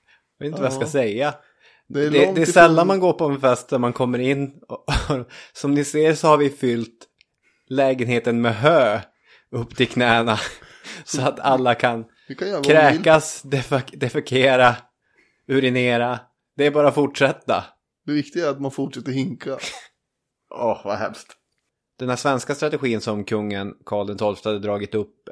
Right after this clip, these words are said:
Speaker 1: med full fokus på Norge och så vidare innebar ju att, eh,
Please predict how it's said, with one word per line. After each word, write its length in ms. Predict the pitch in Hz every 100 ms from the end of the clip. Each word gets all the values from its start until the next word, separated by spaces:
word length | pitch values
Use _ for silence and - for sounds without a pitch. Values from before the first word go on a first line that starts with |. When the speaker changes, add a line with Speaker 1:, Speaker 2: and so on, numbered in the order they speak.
| -
Speaker 1:
med 360 | 110 107 98 -
full 240 | 113 107
fokus 480 | - 107 - 107 -
på 80 | 107
Norge 320 | 104 104 104
och 80 | 101
så 80 |
vidare 480 | 107 107 101 101 101 - _ _ _ _ _ -
innebar 520 | 135 110 104 104 101
ju 180 | 104 104 -
att, 420 | 101 98 _ -
eh, 200 | 104